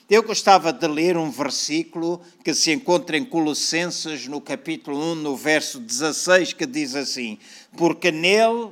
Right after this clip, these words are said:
foram criadas todas as coisas que há nos céus e na terra, visíveis e invisíveis, sejam tronos,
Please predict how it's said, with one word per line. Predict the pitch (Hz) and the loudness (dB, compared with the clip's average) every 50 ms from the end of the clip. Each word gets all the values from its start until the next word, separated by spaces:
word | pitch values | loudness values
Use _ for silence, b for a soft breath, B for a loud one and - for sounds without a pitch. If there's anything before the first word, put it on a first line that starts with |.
| - | -16
foram | - - - 180 180 180 175 165 | -18 -6 0 2 2 4 2 0
criadas | 131 - - 175 147 135 135 139 147 160 170 180 180 - - 175 165 147 - - - _ _ | -2 -2 -2 -2 0 2 2 6 8 10 10 10 8 6 2 0 0 0 -2 -6 -12 _ _
todas | - 202 226 247 254 240 220 196 165 190 | 2 4 4 4 4 2 -2 -4 -4 -4
as | 190 - - | -4 -4 -6
coisas | - - 151 147 147 147 143 127 123 143 147 143 - - B B B B B B - | -6 -4 -2 0 2 2 2 0 -2 -4 -6 -6 -8 -10 B B B B B B -6
que | - 139 135 156 | -4 0 4 6
há | 175 185 185 | 6 6 6
nos | 170 160 156 139 - - - - | 4 0 -6 -8 -8 -6 -6 -2
céus | 160 160 170 170 170 170 156 - - - - _ | 0 2 2 2 2 0 -2 -6 -10 -14 -10 _
e | 151 143 147 | -4 -4 0
na | 143 139 135 | 0 0 0
terra, | 135 139 - 143 139 139 139 135 135 147 151 165 175 B B B B B B B | -2 -2 0 2 4 4 2 2 0 -2 -2 -2 -4 B B B B B B B
visíveis | - 117 113 143 156 160 151 131 131 - - 170 226 240 247 202 180 202 190 165 - - | -16 -8 -2 0 2 2 2 0 -2 -2 -2 0 0 0 0 0 0 0 0 0 -2 -4
e | 156 165 160 165 | -4 -4 -4 -4
invisíveis, | 165 156 123 120 139 139 127 117 - 123 131 135 131 127 117 123 131 143 139 139 131 - - B B B B B | -6 -6 -8 -8 -8 -8 -8 -8 -8 -6 -6 -6 -6 -6 -8 -6 -4 -4 -4 -4 -4 -8 -12 B B B B B
sejam | B - - - - 185 202 202 190 - - 180 170 160 | B -6 -4 0 4 6 6 6 4 2 2 0 0 -2
tronos, | 135 - _ - 143 147 151 151 151 147 143 151 147 151 - - | -4 -8 _ -4 0 0 0 0 -2 -4 -6 -8 -10 -10 -12 -14